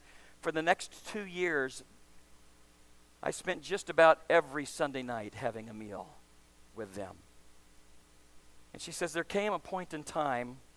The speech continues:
when through their kindness, my heart melted, and I committed my life to Jesus Christ."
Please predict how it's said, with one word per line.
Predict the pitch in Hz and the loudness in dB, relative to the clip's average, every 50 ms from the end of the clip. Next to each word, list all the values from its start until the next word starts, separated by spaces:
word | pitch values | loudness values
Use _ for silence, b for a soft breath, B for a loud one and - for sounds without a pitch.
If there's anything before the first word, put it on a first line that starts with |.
| - - - - - - - - - - - - - - - - - | -20 -20 -20 -20 -20 -20 -20 -20 -20 -20 -20 -20 -20 -20 -20 -16 -14
when | - 127 | -12 -12
through | - - 151 160 | -10 -8 -8 -2
their | 147 139 135 - | -2 -2 -2 -2
kindness, | - - - 185 180 175 160 139 123 120 120 - - - | -4 -4 -2 -2 -2 -2 -2 -4 -6 -6 -8 -10 -12 -8
my | 135 131 127 | -4 -4 -4
heart | 127 - - 156 143 - | -4 -2 -2 -4 -4 -2
melted, | 131 135 131 127 123 120 - - - - - - - - - - - - - - - - - - - - - - - - - - - - - - - - - - - - - - - - - - - - - | -6 -6 -4 -2 -2 -4 -4 -6 -10 -10 -10 -12 -14 -16 -16 -18 -20 -20 -20 -20 -20 -20 -20 -20 -20 -20 -20 -20 -20 -20 -20 -20 -20 -20 -20 -20 -20 -20 -20 -20 -20 -20 -20 -20 -20 -20 -20 -20 -20 -20 -16
and | - 113 - | -12 -6 -4
I | 113 | -4
committed | 123 - - - 143 143 160 156 151 135 | -4 -4 -8 -6 -2 -2 -2 -2 -2 -2
my | 131 120 113 | 0 0 2
life | 113 117 117 113 107 - | 2 2 0 0 -4 -8
to | - 123 | -14 -16
Jesus | - - 107 101 98 95 - - | -16 -16 -16 -16 -16 -16 -16 -16
Christ." | - - 85 - - - - - - - | -14 -14 -14 -14 -14 -16 -20 -20 -20 -20